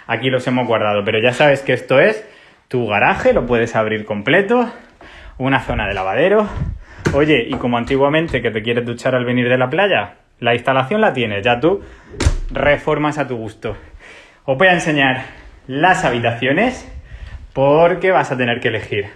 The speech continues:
Habitación principal, hola Sier, muy buenas.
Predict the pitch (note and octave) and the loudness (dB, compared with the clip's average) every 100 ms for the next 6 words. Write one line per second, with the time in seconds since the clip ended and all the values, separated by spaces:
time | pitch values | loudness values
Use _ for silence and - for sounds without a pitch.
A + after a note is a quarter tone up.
0 | - _ - D3 D3+ D3+ D3+ F#3+ F#3+ F#3+ | -20 _ 0 2 4 4 4 2 2 0
1 | F#3 F#3 G3+ C#3 C#3 D3+ D#3+ D#3 F3+ F3+ | 2 4 4 4 2 4 4 2 2 4
2 | F3+ E3 E3 E3+ F3 F#3 F3+ - | 4 0 -2 0 0 0 -2 -8